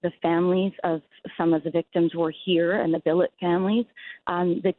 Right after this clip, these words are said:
tears, the raw emotion. Um, Matthew Gomersik, who was the lone Manitoban on the team, uh, was also released from hospital. He, one of the survivors as well, was here last night to be here, uh, with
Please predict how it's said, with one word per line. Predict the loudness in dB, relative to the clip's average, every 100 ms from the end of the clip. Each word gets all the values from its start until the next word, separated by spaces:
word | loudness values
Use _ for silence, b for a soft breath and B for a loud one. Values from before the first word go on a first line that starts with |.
| -4
tears, | 0 2 0 -2
the | -2
raw | 0 -2 0 0
emotion. | 2 2 0 0 0 -2 -4 B B B
Um, | -4 -2 0
Matthew | 2 0 0 0
Gomersik, | 2 2 2 0 -4 -6 -8
who | -4 0
was | -2 -2
the | 0 2
lone | 2 2
Manitoban | 2 2 0 -2 0 2
on | 2
the | 0 0
team, | 2 2 -2 B B B
uh, | -4
was | -2 -2
also | -4 -2 0
released | 0 -2 -4
from | -2 0
hospital. | -2 -4 -2 -2 -2
He, | -4 -2 0
one | 2 0
of |
the | -2 -4
survivors | -2 -2 0 -2 -2
as | -2
well, | 0 0 -2 -6 B B
was | -2 0 -2
here | -2 0
last | 0 0 -4 -2
night | 0 0 -4
to |
be | -4 -4 0
here, | 0 0 -2 B B B
uh, | -2 0
with | 0 -2